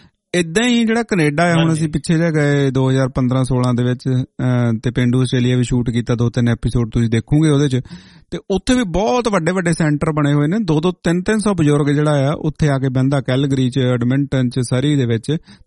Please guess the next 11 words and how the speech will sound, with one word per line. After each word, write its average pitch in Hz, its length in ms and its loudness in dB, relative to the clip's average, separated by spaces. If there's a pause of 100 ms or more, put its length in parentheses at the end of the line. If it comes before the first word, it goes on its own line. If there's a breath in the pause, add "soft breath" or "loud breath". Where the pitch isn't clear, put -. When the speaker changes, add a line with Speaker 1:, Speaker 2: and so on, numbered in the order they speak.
Speaker 1:
ਤਾਸ਼ਾਂ 147 380 0
ਖੇਡਦੇ 139 380 0
ਨੇ, 131 180 2
ਚਾਹ 156 320 2
ਬਣਦੀ 131 400 0
ਆ 131 80 0
ਉੱਥੇ 127 320 -2 (440 soft breath)
ਪ੍ਰੋਪਰ, 233 400 -2
ਮਤਲਬ 165 240 2
ਜਿੱਦਾਂ 151 180 0
ਪੰਜਾਬ 139 540 0